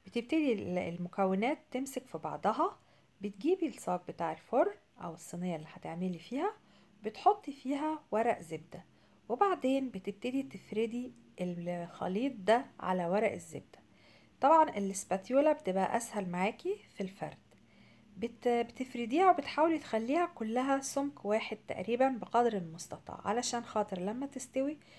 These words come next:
يبقى كلها مستوية. هنبتدي نفردها بالشكل اللي احنا شايفينه ده،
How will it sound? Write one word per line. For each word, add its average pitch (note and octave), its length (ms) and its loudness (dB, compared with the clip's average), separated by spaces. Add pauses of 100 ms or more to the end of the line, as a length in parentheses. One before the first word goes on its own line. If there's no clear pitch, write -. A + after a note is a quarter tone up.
(200)
يبقى A3 360 2
كلها A3 360 0
مستوية. D#3 600 -12 (920)
هنبتدي A3 440 -2
نفردها G3+ 460 -4
بالشكل - 480 -6
اللي E3+ 160 -8
احنا F3+ 220 -10
شايفينه B3 580 -8
ده، F4 160 2